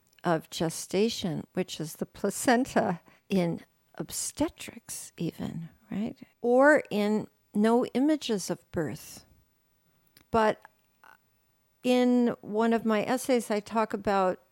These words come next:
Judy Chicago before she made her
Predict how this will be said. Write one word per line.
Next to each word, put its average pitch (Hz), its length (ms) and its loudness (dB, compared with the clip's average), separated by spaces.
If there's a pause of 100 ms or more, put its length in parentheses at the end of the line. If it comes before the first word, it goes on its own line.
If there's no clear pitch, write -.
(440)
Judy 214 380 -2
Chicago 220 840 -2
before 202 440 -2
she 208 220 -4
made 190 260 0 (120)
her 226 340 2